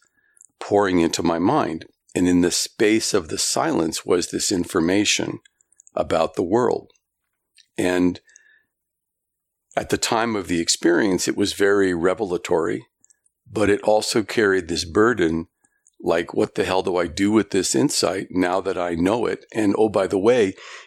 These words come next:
it's dissolving in my capacity to refer to it every moment afterwards. It's like I was in this altered state, which had a key to certain insights.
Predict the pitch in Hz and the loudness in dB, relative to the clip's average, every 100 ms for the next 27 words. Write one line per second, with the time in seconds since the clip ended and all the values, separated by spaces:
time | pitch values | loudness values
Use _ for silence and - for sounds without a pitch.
0 | _ - 113 - 104 87 85 101 120 98 | _ 0 0 0 -4 -2 0 2 0 0
1 | 90 87 90 - _ _ _ _ _ - | 0 0 -2 -10 _ _ _ _ _ 0
2 | 131 123 104 90 - 110 107 104 113 131 | 4 4 4 0 -6 -4 0 0 0 -2
3 | 90 87 - 95 92 90 - _ _ _ | -2 -4 -2 -2 -2 -4 -8 _ _ _
4 | _ - 110 101 - 151 156 98 87 90 | _ -4 -2 0 2 2 2 0 2 2
5 | - _ _ - 120 120 107 98 104 92 | -2 _ _ 0 4 6 6 4 2 0
6 | - 92 95 - 82 78 - - - 95 | 0 -2 -2 -4 -2 -2 -2 -6 0 0
7 | 87 - 90 85 95 90 85 90 82 - | 0 0 0 0 2 2 2 0 0 -4
8 | - - 127 127 90 82 87 - - 107 | -4 -2 0 -2 -4 -2 -4 -4 -6 -6
9 | 95 - - - 110 104 120 - 90 - | -4 -6 -4 -2 -2 -2 -2 0 0 -2
10 | - | -6